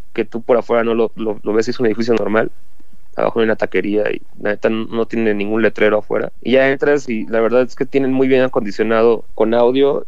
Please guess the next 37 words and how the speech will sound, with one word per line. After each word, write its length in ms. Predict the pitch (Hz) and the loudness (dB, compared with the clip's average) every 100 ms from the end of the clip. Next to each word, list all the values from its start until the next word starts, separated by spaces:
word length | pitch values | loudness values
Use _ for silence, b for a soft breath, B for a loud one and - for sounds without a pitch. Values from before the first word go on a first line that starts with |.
| - | -2
y 80 | 120 | 2
la 100 | 113 | 2
programación 500 | 120 113 110 113 131 | 4 2 2 0 0
está 200 | 120 127 | 2 2
muy 120 | 123 | 0
chida. 340 | - 127 107 - | 2 4 4 2
Ellos 240 | - 147 160 | 0 2 4
nada 160 | 160 | 4
más 180 | 147 147 | 4 2
abren 180 | 147 143 | 2 2
cuando 200 | 135 101 | 0 -2
tienen 240 | - 127 | 0 0
eventos. 520 | 117 101 110 151 - - | 0 -2 -2 -4 -4 -8
Se 480 | - - 120 113 110 - - | -6 4 6 6 4 -2 -2
autodenominan 760 | 127 123 127 123 123 127 135 147 | 0 4 2 2 0 -2 -2 -2
Galería 320 | 127 110 110 | 0 0 0
Sonora 400 | 113 123 120 110 - - | -2 -2 -2 0 -2 -6
y 100 | 120 | -6
tienen 280 | 113 120 123 | -2 0 0
como 300 | 117 107 98 | 0 0 0
bastantes, 1400 | 98 - 110 107 - 110 104 98 92 90 90 - - - - - - - - - | -2 0 -2 0 2 4 4 2 2 0 -2 -4 -6 -6 -6 -6 -6 -8 -8 -2
digo, 140 | 135 123 | 0 0
principalmente 540 | 127 - 160 165 165 | -2 0 2 2 0
son 200 | 160 156 | 0 2
bandas 420 | 147 156 180 208 | 2 2 -2 -4
como 160 | - 127 | -4 -4
independientes 640 | 117 - 110 113 120 147 | -4 -2 0 2 0 0
y, 80 | 147 - | -4 -4
y 60 | 123 | -2
como 240 | 127 117 | 0 0
inte-, 260 | 104 - - | 0 0 0
hacia, 180 | 110 117 | 0 0
enfocados 440 | 110 - - 131 127 | -2 -4 0 0 2
hacia 160 | 127 | -2
la 60 | 113 | -2
música 240 | 104 - | -4 -8
experimental, 640 | - - 104 92 - 123 | -6 -2 0 0 2 2